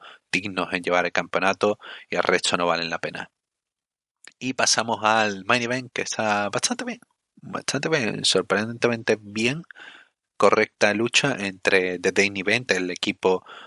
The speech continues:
ahora trío de Jack Stein con The End, Barrow y Odinson contra Homicide y La Rebelión. No entiendo muy bien el, la,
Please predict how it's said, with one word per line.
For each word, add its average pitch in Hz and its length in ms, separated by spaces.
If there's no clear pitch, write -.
ahora 90 280
trío 95 400
de 87 140
Jack 92 240
Stein 95 280
con 87 260
The 90 160
End, 113 160
Barrow 90 340
y 90 80
Odinson 107 540
contra 101 540
Homicide 110 500
y 90 80
La 87 160
Rebelión. 92 460
No 101 80
entiendo 98 360
muy 98 220
bien 98 200
el, 92 440
la, - 500